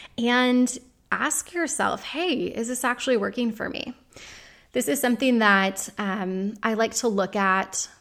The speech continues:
personally on at least bare minimum a yearly basis, sometimes more frequently, sometimes quarterly. Um, this doesn't need to be, like, this big process that you go through, but it is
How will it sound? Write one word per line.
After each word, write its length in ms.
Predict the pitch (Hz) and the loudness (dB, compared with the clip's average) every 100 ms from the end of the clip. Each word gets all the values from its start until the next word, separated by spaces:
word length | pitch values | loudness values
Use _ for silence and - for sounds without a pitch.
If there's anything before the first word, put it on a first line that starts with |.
| - | -4
personally 1120 | - 381 571 - 233 202 190 185 160 247 294 - | 0 2 2 0 0 2 0 0 -2 -2 -2 -4
on 760 | - 220 220 214 214 214 214 247 - - _ _ - | 0 4 4 4 2 2 2 -2 -6 -20 _ _ 0
at 180 | 240 | 2
least 680 | 240 233 247 262 262 - - | 4 4 4 2 -2 -8 -2
bare 160 | 233 233 | 2 4
minimum 640 | 214 202 214 262 277 269 - | 4 4 4 4 4 2 0
a 80 | 208 | 2
yearly 500 | 202 190 190 196 202 | 2 2 4 4 4
basis, 560 | 196 185 180 240 285 | 2 -2 -2 -2 -2
sometimes 920 | - - 208 196 - 202 196 190 190 - | -2 -2 0 0 -2 -2 0 -2 -2 0
more 160 | 202 | -2
frequently, 580 | 202 - 190 208 220 269 | -2 -6 -4 -4 -2 -2
sometimes 520 | 277 214 202 202 196 | 0 -2 -2 -2 -2
quarterly. 720 | 196 - 277 320 247 202 208 - - - - - | -4 0 2 4 2 2 -4 -6 -12 -14 -6 2
Um, 280 | 233 226 226 | 4 4 2
this 240 | 233 247 | 2 2
doesn't 380 | 208 214 208 226 | 4 4 4 4
need 180 | 208 208 | 4 2
to 100 | 208 | 2
be, 140 | 196 | 4
like, 160 | 196 190 | 4 2
this 140 | 180 | -2
big 300 | - 196 175 | -2 -2 -2
process 600 | - 190 180 - 190 196 | 0 2 2 2 0 0
that 100 | - | -6
you 100 | - | -4
go 220 | 196 170 175 | -2 -2 -2
through, 340 | - 202 208 | 0 4 4
but 320 | 202 190 190 - | 4 0 0 0
it 160 | 208 | -2
is 420 | 202 202 202 185 | 2 2 2 0